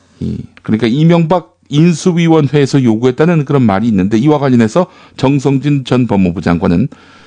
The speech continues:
당시 사면 창구 실무 담당은 청와대 민정비서실이라 법무부에서는 알지 못한다. 정치적인 판단의 문제고 법률적으로 법무부가 의견을 내는 범위를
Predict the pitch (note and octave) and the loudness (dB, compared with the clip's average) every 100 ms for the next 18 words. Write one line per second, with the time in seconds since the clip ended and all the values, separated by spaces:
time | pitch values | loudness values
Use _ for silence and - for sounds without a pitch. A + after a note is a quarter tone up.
0 | - - B2 F#3+ - - - - G#3 G#3 | -10 -6 -2 0 -2 -6 -14 -2 2 2
1 | F3 - - F#3+ D#3 A#2+ - - - D#3 | 0 -4 -2 0 0 -2 -4 -6 -2 0
2 | C#3 A2 G#2+ D#3+ E3+ - - - - D#3 | 2 0 0 -2 -2 -8 -20 -8 -2 -2
3 | E3 D3+ C3+ C3 E3 D3 A#2+ B2 A#2+ - | 0 -2 -2 0 0 -2 -4 -4 -2 -4
4 | A#2+ F#2 F2 - A2+ B2+ A#2 A#2 B2 D#3+ | -6 -4 -4 -2 -4 -4 -2 -2 0 0
5 | C3+ A#2 A#2+ A2 G2 E2+ E2+ E2 _ - | 0 -2 -2 -4 -2 -4 -6 -10 _ -20
6 | - - _ _ - - C#3 B2 E3+ E3 | -20 -20 _ _ -6 -4 -4 -4 -4 0
7 | F3+ E3 G3 F3+ - F3+ E3+ C3+ G#2+ G2+ | 0 0 -2 -6 -4 -2 0 0 0 -2
8 | G#2+ C#3 - C3 D#3 C#3 C3+ A#2+ D3+ E3+ | -2 -4 -2 0 2 0 -2 -2 0 -2
9 | - _ _ _ - B2+ D#3 C#3 A#2+ G2 | -8 _ _ _ -6 -2 0 0 -2 -2
10 | - C3+ B2+ D3 D3 C3+ A2 G#2+ G#2 - | -2 -4 0 0 0 0 0 2 0 -4
11 | - G#2 G2+ F#2 | -8 -4 0 0